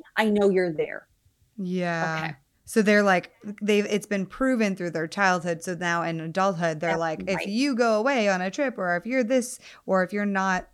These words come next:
Speaker 1: That's
Speaker 2: don't
Speaker 1: right.
Speaker 2: know, I'm driving, I'm going into all these different scenarios, but if you're not being as
Speaker 1: Right.
Speaker 2: responsive, I'm, I'm okay because I know you eventually you'll come back and I'm not gonna freak
Speaker 1: That's right.
Speaker 2: out." Yeah. Okay.
Speaker 1: So
Speaker 2: <laughs>
Speaker 1: that child ultimately feels unconditional love.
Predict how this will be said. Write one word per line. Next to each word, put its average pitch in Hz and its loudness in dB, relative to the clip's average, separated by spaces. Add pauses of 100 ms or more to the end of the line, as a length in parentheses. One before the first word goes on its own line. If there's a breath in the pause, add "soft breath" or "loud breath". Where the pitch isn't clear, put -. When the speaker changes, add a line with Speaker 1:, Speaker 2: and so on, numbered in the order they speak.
(120)
Speaker 1:
That's 170 -2
Speaker 2:
don't 170 -2
Speaker 1:
right. 165 -2
Speaker 2:
know, 160 -2
I'm 175 0
driving, 175 2
I'm 190 2
going 185 2
into 175 -2
all 180 2
these 170 -2
different 190 0
scenarios, 185 2
but 175 -4
if 180 -4
you're 190 -2
not 180 0
being 185 -2
as 170 2
Speaker 1:
Right. 294 4
Speaker 2:
responsive, 208 0 (640 loud breath)
I'm, 220 8 (120)
I'm 226 4
okay 196 0
because 208 0
I 226 4
know 233 4
you 247 4
eventually 180 2
you'll 165 0
come 165 -8
back - -12
and 190 0
I'm 175 2
not 165 0
gonna 165 -6
freak 233 6 (120)
Speaker 1:
That's - -14
right. - 0
Speaker 2:
out." - -10 (100)
Yeah. 190 0 (180)
Okay. - -4 (680 loud breath)
Speaker 1:
So 269 6
Speaker 2:
<laughs> 254 -2
Speaker 1:
that 302 4 (180)
child 240 2 (120)
ultimately 233 -4 (100)
feels 196 2 (140)
unconditional 214 0
love. - -8